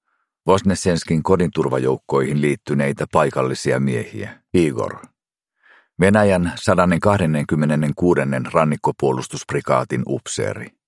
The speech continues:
Formosa, Ukrainan kahdeksannenkymmenen ilmahyökkäysprikaatin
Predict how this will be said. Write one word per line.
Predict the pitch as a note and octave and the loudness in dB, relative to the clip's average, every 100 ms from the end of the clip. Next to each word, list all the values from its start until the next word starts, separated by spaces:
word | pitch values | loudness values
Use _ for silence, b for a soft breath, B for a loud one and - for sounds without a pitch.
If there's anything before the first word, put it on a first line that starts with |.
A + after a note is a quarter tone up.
| _ _ _ _ - | _ _ _ _ 0
Formosa, | F#2+ F2+ F#2+ G2 - - - _ _ _ b b b b | 2 4 2 0 -4 -10 -12 _ _ _ b b b b
Ukrainan | - A2 G#2 G2 F2+ E2+ | 2 4 4 4 2 2
kahdeksannenkymmenen | G#2+ G#2 F2+ E2+ D2+ C#2 - D2 C#2+ C#2 C2+ C#2+ | 2 2 0 0 0 0 0 0 0 0 0 -2
ilmahyökkäysprikaatin | C#2+ F2 E2 C#2+ C#2 - C2+ C2 - C#2+ - C2 C#2 C2 | 2 2 2 0 -4 -2 -4 -2 -4 -2 0 0 -2 -6